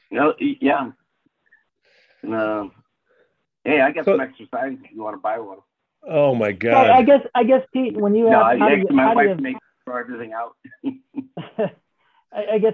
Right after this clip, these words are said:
Speaker 3: Pete, when you say, "How do we fix it?" It's been eighty-six years, time for a change. Yeah, maybe it is. But in the interim, you know, uh, the, I mean, the public has to understand what's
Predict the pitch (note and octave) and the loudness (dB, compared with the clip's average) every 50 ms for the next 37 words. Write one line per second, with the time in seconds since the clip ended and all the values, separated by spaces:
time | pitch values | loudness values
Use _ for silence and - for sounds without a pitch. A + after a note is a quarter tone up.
0 | A3 - B3 A3 G#3 G#3+ G#3 G3+ F#3+ - G#3+ G3+ F#3 G3 G#3+ G#3+ G3+ F3+ D#3 C#3+ | -2 -6 -8 -8 -6 -4 -4 -4 -4 -2 -4 -2 -2 -2 -2 -2 -2 -2 -4 -8
1 | - - C4+ C#4 - - D3 C3+ C#3 C3+ C3+ _ D#3+ D#3 D#3 E3 F3 F3 F3 F3 | -8 -10 -10 -10 -8 -10 -10 -8 -8 -10 -10 _ -10 -10 -8 -6 -6 -6 -6 -6
2 | - D#3+ C3+ - - E3+ E3+ D#3 C#3+ - - D#3+ D#3+ D3 C#3 - C3 A#2+ - _ | -8 -12 -12 -10 -8 -8 -6 -6 -8 -10 -10 -10 -10 -10 -10 -10 -12 -14 -12 _
3 | F3 F#3+ G#3 G3+ D#3+ C#3 D3 - _ _ - F#3 G3 G3 E3+ D3+ E3+ F#3+ F3+ F3+ | -8 -6 -4 -6 -6 -8 -12 -16 _ _ -6 -4 -4 -2 -2 -2 -2 -2 -2 -2
4 | E3 D3+ C3+ E3 G#3+ A3+ F3 C#3+ B2+ B2+ C3 - _ _ _ _ _ _ _ _ | -2 -2 0 0 0 0 0 -2 -4 -8 -12 -16 _ _ _ _ _ _ _ _
5 | _ _ _ F3+ F3 F3 F3+ F3 E3+ D#3+ D#3 F3 G#3 C4 C4 G3 C#3 B2 A2+ A2+ | _ _ _ -2 -2 0 0 -2 -2 -2 -4 -4 -4 -4 -6 -6 -8 -10 -12 -14
6 | A2+ A#2+ A#2 _ _ _ _ _ _ _ _ _ _ _ _ _ _ _ _ - | -16 -18 -20 _ _ _ _ _ _ _ _ _ _ _ _ _ _ _ _ -8
7 | F3 D#3+ D3+ C#3+ C#3 C3+ - - - - F3 - A4 - _ _ _ _ _ _ | -6 -4 -4 -4 -4 -4 -6 -10 -12 -10 -10 -10 -12 -14 _ _ _ _ _ _
8 | _ _ _ _ - F#3 F#3+ D#3+ - - G#3 G3 F#3+ F#3+ E3+ D#3 F3 - - - | _ _ _ _ -2 0 0 -2 -2 -2 2 2 4 4 4 2 -2 -2 0 0
9 | B3+ C#4 D#4 C#4+ A#3+ - - F#3+ F3+ F3 F3+ - - F#3 F3 E3 D#3 D#3 - D#3+ | 0 2 2 0 0 0 0 -2 -2 -2 -4 -6 -6 -4 -4 -4 -6 -6 -6 -6
10 | D#3+ D#3+ D3 C3+ C#3 - D3+ C3+ B2+ C#3 F#3 G3 - | -6 -4 -6 -8 -10 -14 -16 -10 -4 -2 -2 -2 -2